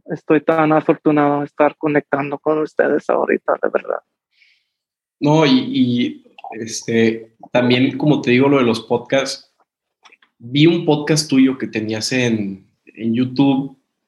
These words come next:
Speaker 2: Me llamó la atención cuando mencionas que,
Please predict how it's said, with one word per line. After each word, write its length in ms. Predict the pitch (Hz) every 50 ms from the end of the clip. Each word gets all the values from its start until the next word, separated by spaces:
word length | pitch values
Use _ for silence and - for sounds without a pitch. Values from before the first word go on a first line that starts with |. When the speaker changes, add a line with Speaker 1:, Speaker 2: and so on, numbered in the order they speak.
| _ _ _ -
Speaker 2:
Me 140 | 120 120 123
llamó 240 | 123 123 123 123 127
la 100 | 135 139
atención 720 | 135 - 139 135 127 - 131 127 123 127 131 127 123 - -
cuando 200 | - 120 120 117
mencionas 1080 | 113 110 110 110 - - 123 120 117 117 117 120 131 131 - - - - - _ _ _
que, 560 | - - 110 107 107 107 110 110 110 - _